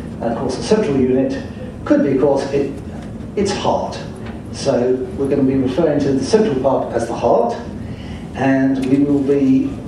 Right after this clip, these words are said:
as and when, um, later systems come available, we will be offering heart transplants, of course. And, um, oh yes, yes, I, I've been looking at all sorts of the nice sort of phrases we could use that,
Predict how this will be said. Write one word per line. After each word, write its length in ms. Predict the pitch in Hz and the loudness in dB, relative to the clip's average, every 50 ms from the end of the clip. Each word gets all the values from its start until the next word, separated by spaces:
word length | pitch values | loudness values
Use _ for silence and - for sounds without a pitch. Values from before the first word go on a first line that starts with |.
| - - | -8 -6
as 420 | - - - - - - - - | -4 -2 -2 0 0 0 0 2
and 140 | - 262 262 | 2 2 4
when, 480 | 139 - 139 139 139 135 139 - - - - - - - - - - | 4 4 4 2 2 0 0 -2 -4 -6 -8 -10 -10 -10 -10 -6 -2
um, 220 | 117 117 117 117 120 - | -2 0 2 2 2 2
later 220 | 135 135 139 135 | 2 2 2 0
systems 380 | - - 151 - - 151 120 117 | 0 0 0 0 0 0 0 0
come 140 | - 131 123 | 0 2 2
available, 480 | 120 135 139 143 147 147 185 175 175 | 2 4 4 4 4 4 2 2 2
we 140 | 170 175 165 | 2 2 2
will 160 | 170 175 175 | 2 2 4
be 140 | 170 165 160 156 | 4 4 2 2
offering 440 | - - - 185 185 185 - - - - - | 0 0 0 0 0 0 -2 -4 -8 -2 0
heart 260 | 233 269 - - - - - | 2 2 2 2 0 2 4
transplants, 580 | - 147 123 123 120 117 123 123 117 104 - | 4 4 4 4 0 0 0 0 0 0 -2
of 120 | - 107 - | -4 -4 -2
course. 260 | 123 - - - - - - - - - - - - - - 127 127 131 131 127 120 - - - | -2 0 0 0 -2 -4 -4 -4 -4 -2 -2 -2 -2 -2 -4 -4 -2 -2 -2 -2 0 0 0 0
And, 360 | 127 127 127 127 123 123 131 123 120 117 - - 107 110 | 0 2 2 2 2 2 2 2 2 0 0 -2 0 0
um, 380 | 123 127 127 - - 120 120 - - - - - - - - - - - - - - - 165 156 | 2 2 2 2 2 0 0 0 0 0 0 0 0 0 0 -2 -4 -4 -4 -4 -4 0 4 4
oh 240 | 165 190 196 196 190 | 6 6 6 4 4
yes, 260 | 180 - - - - | 2 2 0 0 0
yes, 200 | 165 156 151 - | 0 0 2 2
I, 360 | 160 - - - 185 185 147 156 | 2 2 2 2 0 0 -2 0
I've 60 | - | 2
been 180 | 175 175 - | 0 2 2
looking 260 | - 208 202 - 175 165 | 2 2 2 2 2 2
at 300 | 165 160 - - - - | 2 2 0 -2 -2 0
all 260 | - 180 170 165 160 156 | 2 4 4 4 4 2
sorts 280 | - 170 160 - - | 2 0 0 2 2
of 100 | 147 151 | 4 4
the 80 | 156 151 | 4 4
nice 260 | 151 147 - - - | 2 2 0 0 0
sort 180 | - 147 147 143 | 0 2 2 0
of 920 | - - - - - - - - - - - - - - - - - - | -2 -4 -8 -10 -10 -10 -10 -12 -12 -12 -12 -12 -12 -10 -10 -10 -6 0
phrases 440 | - 156 143 143 139 123 131 - - | 2 2 4 4 2 0 0 -2 0
we 160 | 143 139 - | 0 2 2
could 120 | 123 117 | 2 2
use 400 | 123 139 139 135 135 139 139 - | 2 2 2 2 2 0 2 2
that, 200 | 143 135 - - | 2 0 0 0